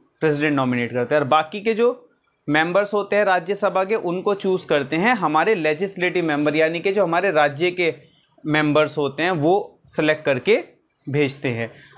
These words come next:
अब आपको एक चीज़ और ध्यान रखनी है कि लोकसभा का इलेक्शन हर पाँच साल में होता है, राज्यसभा का हर छः साल में होता है। तो जो लोकसभा का पाँच साल में इलेक्शन होता है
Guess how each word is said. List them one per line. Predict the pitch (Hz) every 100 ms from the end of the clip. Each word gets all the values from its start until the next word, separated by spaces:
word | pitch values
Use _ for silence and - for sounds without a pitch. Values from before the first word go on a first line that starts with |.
| -
अब | 180 190
आपको | 180 196 -
एक | 226 226
चीज़ | 233 220
और | 196 180
ध्यान | 175 175 170
रखनी | 160 170
है | 196
कि | 214
लोकसभा | 175 170 185 - 190 208
का | 202
इलेक्शन | 180 175 - 175
हर | 185
पाँच | 185 160 147
साल | - 160 165
में |
होता | 175 175 196
है, | 220
राज्यसभा | 185 151 139 165 151 131
का | 135
हर | 196
छः | 214 - 160
साल | 147 131 123
में | 113
होता | 104 98 107
है। | 104 - - - -
तो | 190
जो | 220
लोकसभा | 175 202 - 208 214
का | 214
पाँच | 180 180
साल | 185 185 180
में | 175
इलेक्शन | 160 160 151
होता | 135 - 139
है | 175